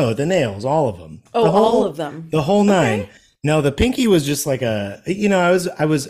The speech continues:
Speaker 1: I was, it was a cop out in the
Speaker 2: Yeah.
Speaker 1: eighties. Like, "Oh, I don't want anyone to think I'm gay, so I'll just do the pinky nail." But now
Speaker 2: Oh.
Speaker 1: I'm like, "I don't care what people think. I just wanna do it,"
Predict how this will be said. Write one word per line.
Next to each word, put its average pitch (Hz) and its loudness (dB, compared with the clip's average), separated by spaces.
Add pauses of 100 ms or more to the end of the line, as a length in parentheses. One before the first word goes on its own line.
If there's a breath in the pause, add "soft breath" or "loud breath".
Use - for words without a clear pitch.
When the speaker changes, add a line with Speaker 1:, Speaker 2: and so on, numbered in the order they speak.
Speaker 1:
I 143 -2
was, 135 -2
it 156 -4
was 143 0
a 135 -2
cop 151 -2
out 104 -4
in 127 -2
the 120 0
Speaker 2:
Yeah. 95 0
Speaker 1:
eighties. 98 -18
Like, 113 -10
"Oh, 156 0 (320 loud breath)
I 160 2
don't 202 2
want 143 0
anyone 135 -2
to 123 -2
think - -6
I'm 123 -4
gay, 127 0
so 113 -6
I'll 117 -4 (140)
just 156 -2
do 127 -6
the 107 -8
pinky 151 -8
nail." 104 -8 (420 loud breath)
But 139 -2
now 196 2
Speaker 2:
Oh. - 2
Speaker 1:
I'm 170 -2
like, 156 -2
"I 139 -2
don't 165 -2
care 175 -2
what 110 -4
people 110 -10
think. 175 -8
I 131 -6
just 180 -12
wanna 170 -6
do 160 -6
it," 107 -10